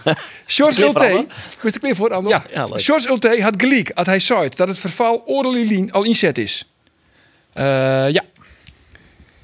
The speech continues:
Speaker 2: Roelof, ik heb altijd een vertrouwen hoorn in Antoine Golassin.
Speaker 1: <laughs> Nee.
Speaker 2: Nee. Art,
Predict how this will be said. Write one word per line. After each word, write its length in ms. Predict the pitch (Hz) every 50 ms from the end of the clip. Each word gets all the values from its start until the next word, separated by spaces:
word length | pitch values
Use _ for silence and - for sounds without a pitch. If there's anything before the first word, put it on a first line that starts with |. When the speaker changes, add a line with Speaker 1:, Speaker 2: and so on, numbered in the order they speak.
| _ _ _ _ _ _ _ _ _ _
Speaker 2:
Roelof, 520 | - 208 277 285 226 151 123 - - - -
ik 160 | - 214 220 -
heb 200 | 220 214 208 -
altijd 460 | - 240 254 262 254 254 254 254 247 254
een 80 | 220
vertrouwen 440 | - 240 220 247 233 226 226 226 202
hoorn 280 | 196 196 196 202 208 196
in 200 | 196 180 190 -
Antoine 460 | 185 175 170 160 - 208 233 233 233 - 190
Golassin. 540 | 165 202 226 233 202 - - 175 139 113 117
Speaker 1:
<laughs> 1500 | - - 139 - - 147 - - - - - - - - - - - - - 92 - - _ - - - - _ _ -
Nee. 260 | - 80 71 67 - _ - - - - - -
Speaker 2:
Nee. 400 | - 117 117 135 131 107 92 - _ _ _ _ _ _ _ _ - - - - - - - - - _ -
Art, 400 | 226 240 233 185 - - -